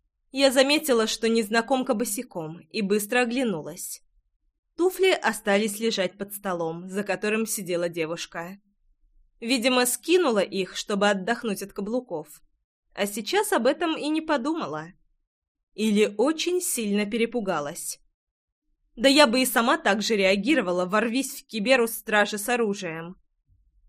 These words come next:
Надеюсь, что так же. Достойно, как эта девушка. Но, скорее всего, я лишилась бы чувств. А вот Синои не позволила бы себе упасть в обморок. Догадавшись, кого напоминает мне незнакомка, я тихо уточнила:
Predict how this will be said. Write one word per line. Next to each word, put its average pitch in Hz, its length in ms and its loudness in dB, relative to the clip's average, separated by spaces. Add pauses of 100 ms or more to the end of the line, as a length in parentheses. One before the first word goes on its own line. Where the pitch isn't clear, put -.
Надеюсь, 285 540 2
что - 220 -6
так 165 300 -6
же. 165 340 -10 (480)
Достойно, 175 640 -2
как 208 240 -6
эта 247 160 4
девушка. 170 680 -4 (800)
Но, 359 200 2
скорее 311 420 4
всего, 254 440 0
я 262 220 4
лишилась 226 500 0
бы 214 120 0
чувств. - 640 -10 (920)
А 233 120 0
вот 349 180 0
Синои 311 600 2
не 339 120 0
позволила 302 640 2
бы 202 120 -2
себе 196 280 -2
упасть 202 340 -2
в 202 60 -4
обморок. 165 640 -4 (1040)
Догадавшись, 208 920 2
кого 214 420 2
напоминает 196 760 0
мне 208 220 2
незнакомка, 208 800 0
я 240 260 2
тихо 208 340 -8
уточнила: 208 760 -4